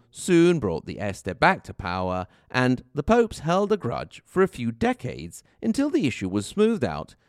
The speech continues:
in a very weird sort of way. In thirteen twenty-nine, the ruling Este at the time were accused of heresy. That may bring to mind scenes of imprisonment, torture,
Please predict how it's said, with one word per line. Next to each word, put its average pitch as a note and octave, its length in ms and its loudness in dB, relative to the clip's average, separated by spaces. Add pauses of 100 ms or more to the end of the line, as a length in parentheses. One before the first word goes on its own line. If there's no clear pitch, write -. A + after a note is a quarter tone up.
(140)
in D#4+ 80 -2
a D#4 80 0
very E2+ 280 -4
weird B2+ 560 -4
sort F2 260 -6
of B2 100 -2
way. F3+ 380 -4 (1040)
In E3 120 2
thirteen A#3 420 2
twenty-nine, G3 640 -2 (240)
the G2 80 -4
ruling C3+ 580 4
Este - 260 -8
at - 120 -10
the G#2+ 60 -8
time G#3+ 460 0 (200)
were - 140 8
accused D#2 580 2
of G2+ 100 -4
heresy. E3 720 -4 (1080)
That G2 220 -4
may F#2+ 220 -4
bring G#2 280 0
to A2 100 -4
mind G2 400 -2 (180)
scenes G#2+ 420 -2
of A2 80 0
imprisonment, A#2 680 0
torture, A2+ 500 2